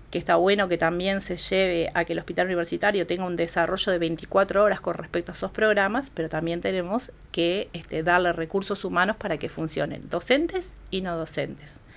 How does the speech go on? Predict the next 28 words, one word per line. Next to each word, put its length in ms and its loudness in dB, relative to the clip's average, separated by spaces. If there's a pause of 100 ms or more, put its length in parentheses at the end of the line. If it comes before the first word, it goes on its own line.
(300)
La 140 2
capacitación, 1000 0 (640)
la 160 2
formación, 960 2 (840)
eh, 120 0
tanto 400 2
a 40 6
nivel 340 2
de 100 2
docentes 540 -2
y 20 -4
no 140 -2
docentes 460 -2
nos 120 -6
preocupa 800 0 (440)
de 160 -2
que 100 -8
se 160 -4
capacite, 640 0
que 100 -4
la 120 0
universidad 560 -2
invierta 840 0
en 80 -4
las 180 0
y 60 -2
los 140 -8
trabajadores 880 0